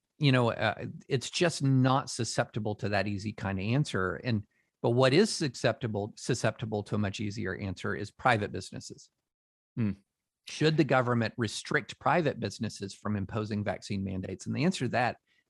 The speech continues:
Speaker 1: to, in my mind, it's a res-, resounding no, just a resounding no.
Speaker 2: Now, my, my last question. Um, you have a pretty fascinating and I think rather unconventional,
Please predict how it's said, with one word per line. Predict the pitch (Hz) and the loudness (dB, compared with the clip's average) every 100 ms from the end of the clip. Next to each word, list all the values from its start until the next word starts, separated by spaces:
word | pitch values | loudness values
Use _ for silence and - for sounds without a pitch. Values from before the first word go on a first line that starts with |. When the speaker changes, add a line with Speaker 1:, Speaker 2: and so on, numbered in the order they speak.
| - | -6
Speaker 1:
to, | 135 | -2
in | 127 | 2
my | 117 170 | 6 6
mind, | 131 101 | 6 2
it's | - 127 | -2 -6
a | |
res-, | 104 101 - - - | -4 -4 -6 -12 -6
resounding | 117 101 104 123 127 113 104 | -4 -2 2 4 6 4 2
no, | 95 82 - _ _ _ | 0 -2 -10 _ _ _
just | 117 - | -10 -8
a | |
resounding | 110 104 98 98 95 - 90 | -8 -6 -6 -6 -6 -10 -14
no. | - - _ _ _ _ _ _ _ _ _ _ _ _ _ 127 | -14 -18 _ _ _ _ _ _ _ _ _ _ _ _ _ 8
Speaker 2:
Now, | 117 104 - | 10 10 8
my, | 104 101 98 - _ | 8 8 8 2 _
my | 104 | 4
last | 104 98 | 6 6
question. | - 87 - 80 80 _ _ - | 6 0 0 -6 -8 _ _ 0
Um, | 90 85 85 82 - - - - | 2 2 0 -6 -10 -18 -16 -10
you | 98 147 196 190 180 - _ _ _ - | -2 0 0 0 -2 -6 _ _ _ -2
have | 110 101 101 92 87 - | 6 8 6 4 -6 4
a | 95 90 87 - _ _ | 6 6 4 -2 _ _
pretty | 160 170 | 0 0
fascinating | - 95 101 - 110 101 101 98 | 6 8 8 6 4 4 4 2
and | - 95 92 92 90 | 0 0 0 -2 -4
I | 123 | -4
think | 262 - | -4 -6
rather | 117 117 120 - _ - | 4 8 8 4 _ 2
unconventional, | 117 117 98 104 110 - 98 87 82 | 2 4 4 4 4 2 2 0 -4